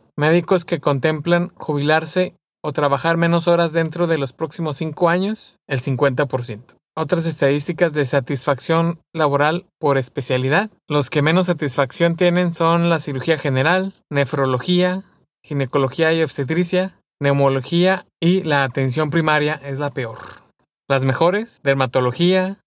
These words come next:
radiología, oncología, gastroenterología y oftalmología. Como top, la dermatología. ¿Qué es lo que aqueja a los médicos? Bueno, pues es una profesión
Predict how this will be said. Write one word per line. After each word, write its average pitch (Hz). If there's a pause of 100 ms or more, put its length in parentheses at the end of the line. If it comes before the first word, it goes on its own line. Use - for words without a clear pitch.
(160)
radiología, 135 (240)
oncología, 147 (120)
gastroenterología 143 (240)
y 135
oftalmología. 120 (200)
Como 127
top, 170 (200)
la 151
dermatología. 127 (260)
¿Qué 160
es 160
lo 185
que 143
aqueja 160
a 185
los 151
médicos? 139
Bueno, 127
pues 123
es 135
una 160
profesión 151